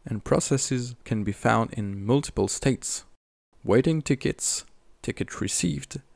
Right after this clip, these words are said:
and checking out. Checking out means here the entrance into the critical section where the process will stay alone. The first step of this algorithm is the ticket attribution, and the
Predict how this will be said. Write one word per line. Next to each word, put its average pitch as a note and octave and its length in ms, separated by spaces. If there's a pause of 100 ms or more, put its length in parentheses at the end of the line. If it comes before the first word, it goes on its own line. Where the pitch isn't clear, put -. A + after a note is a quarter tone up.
and A2+ 180
checking A2 440
out. - 400 (580)
Checking D3+ 420
out C3 380
means A#2 380
here C3+ 500
the G#2 260
entrance B2 720
into A2 280
the F#2+ 140
critical - 540
section - 560 (100)
where G2 180
the F#2 80
process - 600
will E2 100
stay - 300
alone. G#2+ 340 (840)
The A2 100
first A3+ 280
step F#3+ 300
of D3+ 140
this C3+ 260
algorithm A#2+ 720
is A2 160
the A2 160 (100)
ticket C3+ 340
attribution, B2 960
and G#2+ 160
the G#2 140